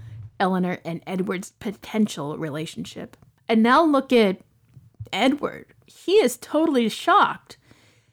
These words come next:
The narrator and the characters have all been describing him as really calm and soft-spoken, but there's a big contrast now. He is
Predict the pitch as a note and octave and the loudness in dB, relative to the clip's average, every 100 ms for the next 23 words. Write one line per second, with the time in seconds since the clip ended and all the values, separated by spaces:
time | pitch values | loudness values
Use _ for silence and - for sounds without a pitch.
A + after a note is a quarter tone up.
0 | _ _ _ _ _ B3 A#3+ D#4+ F4+ C4+ | _ _ _ _ _ 2 2 2 0 0
1 | B3 A3 G#3+ - C4 D#4 F4+ B3 A3+ A3+ | 2 2 0 -2 -2 -2 0 0 0 -4
2 | A3+ B3 A#3 A3+ G#3+ - A#3+ A#3 A#3+ A#3 | 2 2 2 -2 -4 -6 -4 -2 -4 -2
3 | A#3 G#3 F3 A3+ C#4+ A#3 - - A3+ A#3+ | 0 0 -2 -4 -2 -2 -4 -6 0 0
4 | C4 C4+ F#3 G#3 - B3 B3+ - - - | 0 -4 -4 -8 -4 0 0 -4 -18 -2
5 | G3+ G3 C#4 D4+ D#4+ _ - _ _ D4 | -2 0 -2 -4 -8 _ -20 _ _ -4
6 | D#4+ F#4+ B4 - C4+ A3 - D4 G#4+ - | -2 -4 -8 -6 -4 -4 -4 -4 -4 0
7 | D#4+ A#3 - G#3 G3+ F#3 - - _ - | 2 2 0 0 0 0 -4 -12 _ -20
8 | - D4+ G4 C4 G#3+ F#3+ F#3 - - | -8 -2 2 4 2 0 -8 -18 -20